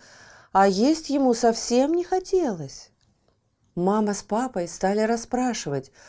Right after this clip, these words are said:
что случилось, почему сыну стало так плохо.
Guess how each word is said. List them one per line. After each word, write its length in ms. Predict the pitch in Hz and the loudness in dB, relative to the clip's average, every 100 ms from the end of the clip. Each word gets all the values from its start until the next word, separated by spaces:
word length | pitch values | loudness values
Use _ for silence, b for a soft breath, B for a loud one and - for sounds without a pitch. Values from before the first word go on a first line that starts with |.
| B | B
что 300 | - - 180 | -10 -2 0
случилось, 840 | 185 233 247 - 339 233 151 147 - _ _ - | 0 -2 -2 0 0 2 -4 -8 -20 _ _ -2
почему 600 | 214 - 320 349 370 240 | 0 2 4 4 4 2
сыну 420 | - 240 262 240 | 0 0 2 2
стало 500 | 196 - 226 247 240 | -2 -2 0 0 -2
так 520 | 233 - 214 220 226 _ _ | -6 -4 -2 -2 -8 _ _
плохо. 640 | - 240 254 202 - - 165 | -10 -6 -4 -6 -12 -20 -20